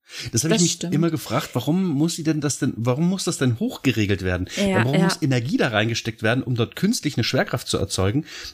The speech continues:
Speaker 1: die in Abwesenheit von Personen eigentlich komplett ausgeschaltet werden können? Wenn wir jetzt diese, äh, Statoren oder, äh, Kreisel, also mechanisch erzeugte Gravitation hätten, dann wär's halt
Speaker 2: Ja.
Speaker 1: so, es muss, das Gerät muss erstmal anlaufen, es muss erstmal auf Umdrehungen kommen.
Speaker 2: Ja,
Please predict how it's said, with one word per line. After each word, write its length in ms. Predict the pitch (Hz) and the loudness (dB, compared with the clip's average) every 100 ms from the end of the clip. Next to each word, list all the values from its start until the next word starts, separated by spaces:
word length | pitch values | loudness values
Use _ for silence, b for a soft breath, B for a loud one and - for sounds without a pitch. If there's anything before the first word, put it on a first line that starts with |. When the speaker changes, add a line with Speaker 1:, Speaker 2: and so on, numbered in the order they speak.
| - | -2
Speaker 1:
die 300 | 131 139 - - | 0 0 -4 0
in 220 | 123 - | 0 2
Abwesenheit 640 | 165 143 143 143 123 135 | -2 0 0 2 0 0
von 160 | - 120 | 0 0
Personen 520 | 117 101 127 151 - | 2 2 2 0 0
eigentlich 260 | 113 120 - | -2 -2 -2
komplett 440 | 101 - 190 - | -4 0 -2 0
ausgeschaltet 500 | 98 - - 92 87 | -2 -2 -2 0 0
werden 200 | 85 85 | -2 -2
können? 240 | 90 87 B B 110 | -2 -4 B B -6
Wenn 140 | 98 120 | -2 0
wir 100 | 123 | 0
jetzt 200 | 117 - | -2 -2
diese, 400 | 110 104 101 98 B B _ - _ _ | -2 2 0 0 B B _ -20 _ _
äh, 280 | 95 90 90 71 57 - | -2 0 0 -2 -6 -4
Statoren 760 | - - 107 - 151 160 147 120 | -2 0 0 0 0 2 0 -2
oder, 240 | 101 101 - - | -2 -2 -4 -10
äh, 160 | 58 87 | -8 -6
Kreisel, 840 | - 113 151 139 131 127 123 110 - 85 82 | -2 0 0 0 0 2 0 -2 -6 -6 -2
also 180 | 107 | 0
mechanisch 500 | 107 104 117 143 156 | 2 0 0 0 0
erzeugte 680 | - - 127 135 - 120 113 B B B B B _ - | -2 -2 0 0 0 0 0 B B B B B _ -2
Gravitation 600 | 107 117 110 - 120 104 | 0 2 0 0 0 2
hätten, 500 | 101 - 170 - 120 | 0 0 -2 -2 -2
dann 300 | 107 143 160 | 0 2 2
wär's 240 | 127 131 190 | 0 0 0
halt 180 | 190 | 2
Speaker 2:
Ja. 60 | 131 | 2
Speaker 1:
so, 80 | 127 | 2
es 180 | 110 143 | 2 0
muss, 220 | 135 - | 0 0
das 240 | 107 - - | -2 0 0
Gerät 220 | 117 131 | 0 2
muss 120 | 127 | 0
erstmal 260 | 120 - - | 0 -2 0
anlaufen, 400 | 117 92 90 98 | 2 0 -2 -2
es 60 | |
muss 100 | 113 | 0
erstmal 240 | 117 - 85 | 0 -2 -4
auf 120 | - | 0
Umdrehungen 500 | 117 104 117 104 87 | 0 2 0 0 -2
kommen. 340 | - 78 - - | -8 -8 -8 -6
Speaker 2:
Ja, 380 | 185 190 196 | -4 -2 -4